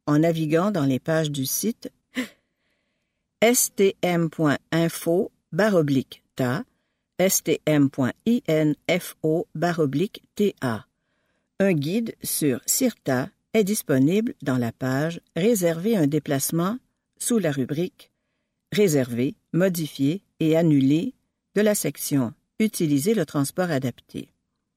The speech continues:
sirta, réservation en ligne, S T M point info barre oblique ta, S T M point I N F O barre oblique T A. Trois étapes faciles pour réserver un déplacement occasionnel.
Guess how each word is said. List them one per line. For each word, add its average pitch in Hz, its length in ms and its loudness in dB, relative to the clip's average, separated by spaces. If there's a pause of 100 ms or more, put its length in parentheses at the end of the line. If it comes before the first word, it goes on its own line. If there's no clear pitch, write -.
(1200)
sirta, 220 580 0 (200)
réservation 208 720 0
en 170 100 2
ligne, 127 440 2 (180)
S - 300 -2
T 160 240 -2
M 160 300 2
point 135 260 0 (200)
info 175 560 -2 (440)
barre 185 240 0
oblique 143 460 0 (100)
ta, - 280 -2 (300)
S 170 260 0
T 170 220 -4
M 147 260 2
point 120 240 -4 (100)
I - 180 0
N 104 260 2 (100)
F 160 340 0
O 151 240 -2 (100)
barre 160 180 0
oblique 139 440 -2 (160)
T 170 300 0
A. 117 240 -6 (1600)
Trois 226 260 2
étapes 208 340 -2
faciles 220 400 0
pour 143 120 -2
réserver 143 420 0
un 143 100 4
déplacement 139 520 -2
occasionnel. 143 800 0